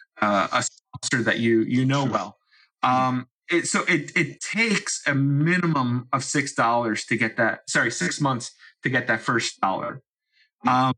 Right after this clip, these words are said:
Speaker 1: part of the things you have to do is, is go to your friends and family first. Um, if you can't get friends and family to give you money, why would an outsider? Why would a professional investor?
Speaker 2: Mm-hmm.
Speaker 1: Di-, additionally,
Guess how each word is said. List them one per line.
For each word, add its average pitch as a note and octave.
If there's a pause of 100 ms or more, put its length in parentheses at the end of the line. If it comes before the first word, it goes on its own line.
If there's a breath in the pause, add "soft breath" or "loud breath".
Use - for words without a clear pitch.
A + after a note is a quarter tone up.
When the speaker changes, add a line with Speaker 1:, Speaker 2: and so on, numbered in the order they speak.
(540)
Speaker 1:
part A3
of A3+
the G3
things E3
you D3
have C#3
to D3
do C3+
is, B2
is B2+
go C#3
to D3
your C#3+
friends C3
and A#2+
family A2+
first. -
Um, G#2+ (580 soft breath)
if C#3+
you G#3+
can't G#3
get D3
friends C#3+
and C3+
family C3
to C#3
give B2
you C3
money, B2+ (400)
why A#2
would C#3
an D3
outsider? A#2+ (180)
Why A#2
would B2
a B2+
professional A#2+
investor? G#2 (1160 loud breath)
Speaker 2:
Mm-hmm. F#2+ (300)
Speaker 1:
Di-, E3 (140)
additionally, D#3+